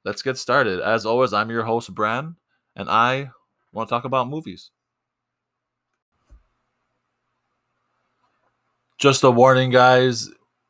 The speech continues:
this episode will have spoilers for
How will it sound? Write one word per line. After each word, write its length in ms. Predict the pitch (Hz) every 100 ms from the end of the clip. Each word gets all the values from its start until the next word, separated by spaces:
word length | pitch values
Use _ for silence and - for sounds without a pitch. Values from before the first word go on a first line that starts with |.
| _
this 300 | 104 117 113
episode 500 | 117 113 113 120 107
will 340 | 101 113 117 113
have 380 | 117 110 104
spoilers 840 | 95 - 107 110 110 110 110 107 -
for 720 | - - 101 101 98 98 92